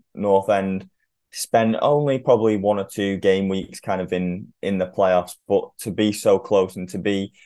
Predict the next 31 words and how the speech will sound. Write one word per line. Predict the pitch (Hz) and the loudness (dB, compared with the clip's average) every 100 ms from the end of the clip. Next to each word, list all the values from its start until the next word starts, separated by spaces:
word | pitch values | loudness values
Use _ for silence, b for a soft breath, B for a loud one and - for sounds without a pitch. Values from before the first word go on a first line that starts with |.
| b | b
realistically | 143 151 135 - 104 - 92 87 101 - _ _ _ _ _ - - | 2 2 2 -2 -4 -2 0 0 -2 -10 _ _ _ _ _ -16 -16
probably | - 135 110 113 107 101 104 _ _ _ _ - | 2 2 6 6 6 4 0 _ _ _ _ -8
a | 104 | 0
goal | 117 113 113 | 4 6 4
scorer | 117 117 113 117 113 | 0 2 4 6 4
or, | 104 98 98 95 87 _ | 6 4 4 2 -4 _
you | 101 | -8
know, | 101 92 92 - _ _ - - | -2 0 0 -4 _ _ -12 0
Ryan | 107 107 104 | 2 4 4
Lowe | 101 101 | 2 2
calls | 101 98 | 0 0
it | 82 | 0
a | |
maverick | 90 101 104 98 - - _ - | -2 -2 0 0 -2 -8 _ -6
away | 110 104 104 | 0 2 2
from | 104 110 101 | 0 -4 -2
probably | 110 101 98 | 0 0 0
being | 101 101 | 0 -2
in | 98 | -4
the | 98 | -4
top | 120 - | -4 -2
six. | - - | -2 -4
There's | 113 117 | -4 0
no | 127 120 | 2 4
one | 107 | 2
in | 101 | 2
North | 101 98 101 | 2 2 0
End's | 92 92 | -4 -6
team | - 98 95 | -6 -4 -2
that | 92 - | -4 -6
can | 95 92 92 | -8 -8 -10